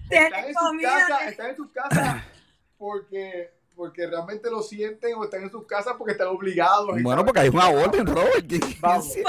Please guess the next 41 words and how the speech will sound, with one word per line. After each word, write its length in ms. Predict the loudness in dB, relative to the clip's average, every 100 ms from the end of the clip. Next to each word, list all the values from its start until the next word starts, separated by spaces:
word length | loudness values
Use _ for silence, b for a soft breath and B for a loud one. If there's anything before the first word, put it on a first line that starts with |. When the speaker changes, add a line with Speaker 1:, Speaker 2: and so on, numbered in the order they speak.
| 4
Speaker 2:
Porque 120 | 4
hay 140 | 2 2
una 200 | 2 0
orden. 200 | -4 -10
Si 120 | -14
no 140 | -14 -10
salen 320 | -8 -6 -8 -12
para 260 | -8 -6
hacer 260 | -8 -10 -16
una 200 | -14 -14
compra 340 | -16 -16 -16
con 120 | -18 -20
su 180 | -20
familia, 680 | -18 -18 -16 -18 -16 -14 -14
para 100 | -14
sacar 320 | -12 -14 -14 -16
una 120 | -16
excusa 600 | -18 -18 -8 -6 -6 -10
para 120 | -12 -10
salir, 520 | -10 -10 -12 -14 -14
o 200 | -14 -16
si 140 | -18
tienen 220 | -16 -16 -16
que 100 | -10
ir 60 |
al 180 | -10 -10
banco, 480 | -10 -10 -10 -14 -18
que 80 | -18
están 300 | -14 -12 -10
algunos 360 | -12 -12 -18
pagando, 640 | -12 -10 -10 -12 -14 -16 -18 _ _ _ -14
eh, 220 | -10 -10
sus 140 | -10
familiares 400 | -8 -6 -4 -4
las 140 | -4 -6
cosas 320 | -12 -12 -10
en 80 | -10
el 120 | -4
banco, 420 | -2 -2 -4 -8
pero 400 | -6 -8 -8 -10 -16 _ _ _ _ -10
muchos 320 | -8 -4